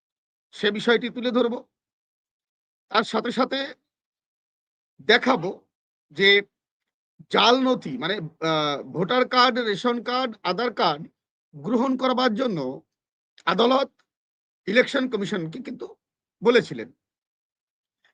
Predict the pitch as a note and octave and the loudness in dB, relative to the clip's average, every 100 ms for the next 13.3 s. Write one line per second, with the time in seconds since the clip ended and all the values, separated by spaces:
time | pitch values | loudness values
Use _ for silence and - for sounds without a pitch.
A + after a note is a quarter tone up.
0 | _ G3+ - C#4 B3+ C4 B3+ C4+ B3+ B3+ | _ 0 0 -2 2 2 2 0 -2 -2
1 | - C#4 B3+ A3+ C4 B3+ G3+ F#3+ A#3 C4 | -4 -6 -6 0 2 2 2 0 2 2
2 | C4 A#3 D#3+ - - _ _ _ _ _ | 2 2 0 -6 -8 _ _ _ _ _
3 | D3 G3+ G#3+ G#3+ _ - D#3 G#3+ B3+ A#3+ | 2 6 6 4 _ -4 0 4 2 2
4 | G#3 G3+ F3+ F3+ A3+ A#3+ G#3+ A#3 A#3+ G#3 | 2 4 4 2 4 2 4 2 2 0
5 | - F#3 G#3 G#3 F#3+ A#3+ A#3+ A#3+ A3+ F#3 | 0 2 2 2 0 0 0 0 0 0
6 | F#3 B3 B3+ D#3 B2 C3 - _ _ _ | 0 -2 -4 -4 -6 -10 -16 _ _ _
7 | _ - G3+ A#3 G#3 G#3+ B3 B3+ C#4 C4 | _ -4 0 0 0 2 2 0 -4 -6
8 | C#4 C#4+ B3+ A#3+ A#3 A3 B3 A#3 D#3 F#3+ | -4 -2 0 0 -2 -2 -2 -2 2 2
9 | G3+ G#3+ G3 A3 A3 G#3+ G3 - F3+ F#3+ | 4 2 2 0 2 2 0 -2 -8 -6
10 | G#3 A#3+ D4+ G#3 A#3 - C#4+ C#4 F3+ - | -6 -8 -8 -6 -6 -6 -6 -6 -6 -10
11 | _ _ _ G3+ B3+ A#3+ A3+ C4 G#3 G3 | _ _ _ -4 -2 0 -2 0 2 6
12 | G3+ A#3+ C#4 - _ _ E3+ A#3+ C#4+ G#3 | 8 6 4 -6 _ _ -4 0 4 2
13 | A#2 - | 0 -8